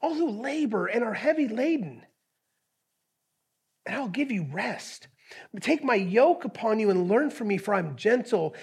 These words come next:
and lowly," or humble in heart, "and you will find rest for your souls. For my yoke is easy and my burden is light." We can endure a lot of physical exertion. We can do a, endure a lot of physical pain, but when our souls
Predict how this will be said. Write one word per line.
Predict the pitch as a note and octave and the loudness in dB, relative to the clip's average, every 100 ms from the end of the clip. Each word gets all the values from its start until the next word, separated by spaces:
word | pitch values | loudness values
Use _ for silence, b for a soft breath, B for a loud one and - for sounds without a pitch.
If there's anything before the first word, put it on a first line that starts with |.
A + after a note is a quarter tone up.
| B B | B B
and | F#3+ F#3 | 2 6
lowly," | A3 B3 G#3 | 6 6 2
or | D#3+ | 0
humble | - - C4+ B3 G3+ F3+ - B | -4 0 2 4 4 2 -4 B
in | - F3+ | -6 0
heart, | F3 A3+ - | 4 4 4
"and | F#3 | 0
you | A#3 | 0
will | A3 | 0
find | A3 F#3 D#3 D#3+ | 0 -2 -2 2
rest | G#3 A#3+ - - - b b | 2 2 -2 -14 -18 b b
for | - A3+ G3+ | 0 4 4
your | F#3+ F#3+ | 2 0
souls. | - - C#3 A#2+ - - _ b | -4 -8 -8 -10 -16 -20 _ b
For | b | b
my | F#3+ E3 | -2 0
yoke | E3+ G3 G#3 | 2 0 0
is | E3 | -6
easy | F#3+ F#3+ D#3 D#3 C#3+ - B B | -4 -4 -4 -6 -10 -14 B B
and | E3+ | -4
my | D#3 | -2
burden | C#3+ E3+ D#3+ D#3 | -2 -2 -2 -4
is | C#3 C3 | -8 -12
light." | C#3+ B2+ - - B B | -10 -12 -14 -20 B B
We | G3 C4 | 0 0
can | C#4+ A#3+ | 2 0
endure | F#3+ F#3+ G#3 | 0 2 4
a | F#3 D#3 | 4 0
lot | D3+ D#3+ F3 E3+ | -2 4 4 4
of | F3 | -2
physical | - - D#3+ D#3 - D3+ C#3+ | -8 -6 -4 -4 -6 -6 -6
exertion. | D3+ C3+ C3 - - - _ _ - | -8 -8 -8 -12 -16 -20 _ _ -4
We | F#3+ | -2
can | A#3 | 0
do | G#3 D#3 - | 0 0 -4
a, | G3 | -2
endure | F3+ F3+ F#3 | 0 4 4
a | |
lot | D3+ D3+ E3+ D#3+ | 2 2 0 0
of | |
physical | D3 G3 E3 D#3+ E3 D3 - B B | -2 -2 -2 -4 -6 -8 -10 B B
pain, | - F#3 D3+ C#3 | -6 -4 -4 -6
but | D3+ D#3+ | -8 -4
when | E3 | -2
our | E3+ B3 | 2 2
souls | - - - G3+ A3 B3 A#3+ | 2 -8 2 4 6 4 -4